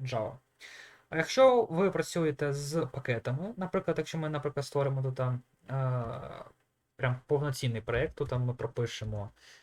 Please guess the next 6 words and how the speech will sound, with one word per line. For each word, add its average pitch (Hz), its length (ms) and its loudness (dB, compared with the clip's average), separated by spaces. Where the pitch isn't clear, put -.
якийсь, - 680 -10
е, - 60 -8
package, 113 680 0
що 117 580 0
org 113 600 0
крапочка 104 1000 -6